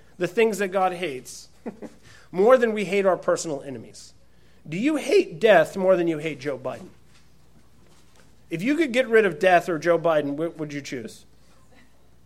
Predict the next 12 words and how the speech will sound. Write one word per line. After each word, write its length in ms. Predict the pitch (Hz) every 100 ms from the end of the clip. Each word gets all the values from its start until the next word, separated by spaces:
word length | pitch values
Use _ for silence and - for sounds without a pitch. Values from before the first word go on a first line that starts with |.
| - - - - - - _ - - -
Now, 400 | 190 175 139 - - - _ _ -
I 40 |
mean, 300 | 143 127 113 - -
it 160 | 139
seems 240 | - 170 143
like, 320 | 131 - - - - -
what, 280 | 165 175
what's 220 | 156 165 175
one 280 | 160 165
and 60 | 170
the 60 | 156
same? 240 | 165 208